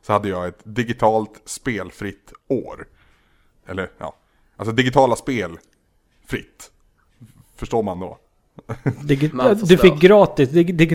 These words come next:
Speaker 2: dig-, digitala spel helt gratis.
Speaker 1: <laughs>
Speaker 2: Helt fritt.
Speaker 1: <laughs> Nej, nej. Jag
Speaker 2: Nej.
Speaker 1: avstod från att spela digitala spel under ett, ett års tid. Jag fick liksom spela, jag fick lägga patiens med en riktig kortlek,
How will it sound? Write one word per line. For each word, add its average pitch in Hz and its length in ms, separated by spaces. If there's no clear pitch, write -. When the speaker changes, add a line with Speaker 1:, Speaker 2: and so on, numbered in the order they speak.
Speaker 2:
dig-, 180 180
digitala 160 480
spel 139 260
helt 143 260
gratis. 135 560
Speaker 1:
<laughs> 135 220
Speaker 2:
Helt 160 200
fritt. - 500
Speaker 1:
<laughs> - 480
Nej, 104 340
nej. 107 300
Jag 131 160
Speaker 2:
Nej. 156 120
Speaker 1:
avstod 135 460
från 131 180
att 123 80
spela 120 320
digitala 101 500
spel 95 320
under 90 240
ett, 98 120
ett 113 260
års 101 180
tid. 73 260
Jag 95 120
fick 113 120
liksom 120 280
spela, 123 480
jag - 120
fick 147 140
lägga 156 240
patiens 127 540
med 117 80
en 110 40
riktig 107 260
kortlek, 101 360